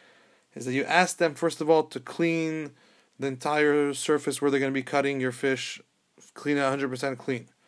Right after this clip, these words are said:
Then they should put down one or two, or even, you know, two, at least two. It would be better if you have two, two layers of butcher paper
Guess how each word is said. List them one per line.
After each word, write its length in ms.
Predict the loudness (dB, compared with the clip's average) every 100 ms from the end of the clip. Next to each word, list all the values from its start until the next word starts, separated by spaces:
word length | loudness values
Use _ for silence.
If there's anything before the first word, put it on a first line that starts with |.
| _ _ _ -8
Then 140 | -4 -2
they 60 |
should 180 | -2 -2
put 160 | 0 2
down 400 | 4 4 2 0
one 160 | 0
or 80 | 0
two, 280 | -2 -2 0
or 140 | 2
even, 440 | 0 -2 -4 -8 -12
you 120 | -8
know, 100 | -8
two, 320 | -8 -6 -4
at 100 | -2
least 300 | -2 -4 -4
two. 180 | -4 -2
It 60 | 0
would 140 | -2
be 80 | -4
better 260 | 2 4 4
if 100 | 0
you 60 |
have 240 | -4 -4 -4
two, 320 | -4 -2 -4 -10 -20 _ -4
two 160 | 0
layers 440 | 6 8 8 4 2
of 520 | 2 4 4 -2 -16 _ _ _ _ 0
butcher 320 | 2 4 2
paper 680 | 2 2 2 0 2 0